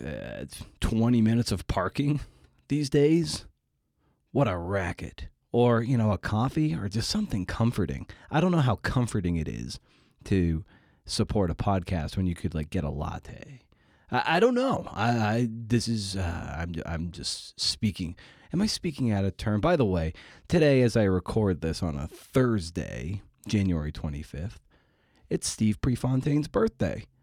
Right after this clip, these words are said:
He would have been seventy-three years old. I'll, I'll offer some book updates in the parting shot. For those of you who don't know who he is, I don't know what to say anymore.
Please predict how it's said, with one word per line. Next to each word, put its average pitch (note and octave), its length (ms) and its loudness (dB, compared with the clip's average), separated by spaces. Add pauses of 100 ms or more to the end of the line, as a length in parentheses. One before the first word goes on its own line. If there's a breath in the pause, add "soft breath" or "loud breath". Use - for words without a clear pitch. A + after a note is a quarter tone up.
(880)
He C3+ 160 4
would A2+ 220 6
have F#2 160 0
been F#2 240 2
seventy-three E2 960 -2 (220)
years E2+ 320 -4
old. A#2 240 0
I'll, G2+ 320 0
I'll C3+ 300 6
offer F#2+ 420 2 (520 soft breath)
some G#2 260 2
book F2+ 240 0
updates D#2 480 -4
in G2 120 -2
the E2 80 -2
parting D#2 360 -4
shot. G#2 380 0
For C#3+ 100 0
those A#2 220 4
of F#2+ 60 0
you F#2 100 2
who F2+ 100 0
don't E2 240 2
know E2 320 0
who F2+ 140 0
he F2+ 280 0
is, F#2 520 0 (500)
I E2 400 -10 (640)
don't D2+ 160 -4
know C#2+ 140 -4
what C2+ 120 -8
to - 80 -12
say C#2 240 -6
anymore. D2 460 -10